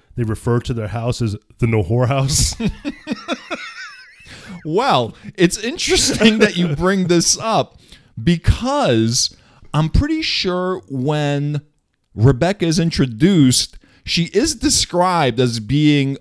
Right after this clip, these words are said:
Speaker 2: a virgin. Like, she's really beautiful
Speaker 1: Mm-hmm.
Speaker 2: and a virgin. So you're right. It is the no whore <laughs> house.
Speaker 1: Hey, yeah. It's, it's almost like, yeah, you're window shopping. <laughs> No, not that one. Not that one. You,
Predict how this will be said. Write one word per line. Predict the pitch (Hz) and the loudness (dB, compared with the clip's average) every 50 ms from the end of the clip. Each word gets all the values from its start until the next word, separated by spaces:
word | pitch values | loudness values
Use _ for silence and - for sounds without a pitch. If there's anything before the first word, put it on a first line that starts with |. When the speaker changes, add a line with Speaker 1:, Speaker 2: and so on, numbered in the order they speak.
| _ | _
Speaker 2:
a | 120 120 | 2 2
virgin. | 104 110 147 196 208 185 170 123 - 107 85 85 90 | 2 2 2 4 4 4 2 2 -2 -4 -4 -4 -4
Like, | 95 98 101 90 | -4 -4 -4 -4
she's | - - 131 127 120 104 101 | -6 -4 0 0 0 0 0
really | 101 104 120 131 156 180 214 220 | 0 0 0 0 0 0 -2 -4
beautiful | 175 123 113 107 113 104 104 95 98 - - 110 110 135 - | -4 -2 0 2 2 2 2 0 -2 -4 -2 -2 -2 -2 -2
Speaker 1:
Mm-hmm. | 101 101 90 90 104 110 120 - - _ _ | -2 -2 0 0 -2 -2 -4 -8 -12 _ _
Speaker 2:
and | 135 139 147 156 156 | 0 0 0 2 0
a | 147 | 0
virgin. | 127 117 139 156 160 170 165 151 123 107 92 78 73 76 - _ _ _ _ _ | 0 2 2 4 4 4 4 2 0 -4 -6 -6 -6 -10 -12 _ _ _ _ _
So | - - 156 | -2 2 2
you're | 151 151 147 151 160 | 4 4 2 0 0
right. | 185 262 285 285 - - - | 0 -2 -4 -4 -6 -4 -2
It | 127 147 - | -4 -2 -2
is | 147 240 269 240 180 | -2 -2 -2 -2 0
the | 127 131 | 2 2
no | 123 123 127 127 123 123 127 | 4 4 6 6 6 8 6
whore | 117 113 131 123 123 123 139 147 | 6 6 4 6 6 8 8 8
<laughs> | 143 127 120 - | 8 6 4 2
house. | - 139 - 147 - 165 160 - - | 2 2 2 2 2 2 -2 -2 -4
Speaker 1:
Hey, | - 143 131 | -6 -2 -2
yeah. | - 101 107 143 233 269 214 110 104 90 82 - _ _ _ _ - _ _ _ _ _ | -2 -2 -2 -6 -6 -6 -6 -8 -10 -12 -14 -18 _ _ _ _ -20 _ _ _ _ _
It's, | 160 160 - - | -10 -8 -4 -2
it's | 160 151 185 | -2 2 4
almost | 175 170 175 175 147 156 | 6 8 8 6 6 6
like, | 156 151 - | 4 4 4
yeah, | 143 135 | 4 2
you're | 131 123 135 123 | 4 4 4 4
window | 139 185 170 127 113 110 | 6 6 4 4 2 0
shopping. | - - 110 98 95 104 - 98 117 - - - 190 180 - - - 135 196 190 - 208 190 233 - - 180 | -2 -2 -2 -2 -2 -2 0 0 0 -2 -2 -6 -4 -6 -6 -6 -6 -6 -6 -6 -6 -6 -8 -8 -8 -8 -8
<laughs> | 131 123 | -4 0
No, | 156 160 160 156 | 4 6 6 6
not | 147 139 139 131 | 6 6 4 4
that | 120 117 117 117 | 2 2 0 0
one. | 117 117 120 120 120 120 113 95 | 0 2 2 2 2 2 0 0
Not | - 160 117 123 123 | -2 -2 -4 -4 -4
that | 123 117 113 113 110 | -4 -4 -4 -4 -4
one. | 110 113 113 113 117 120 107 - - - - _ _ _ - - - _ _ _ | -6 -4 -4 -2 -4 -4 -6 -6 -10 -12 -12 _ _ _ -14 -14 -14 _ _ _
You, | 139 180 185 151 120 98 82 | 4 6 6 6 4 2 -2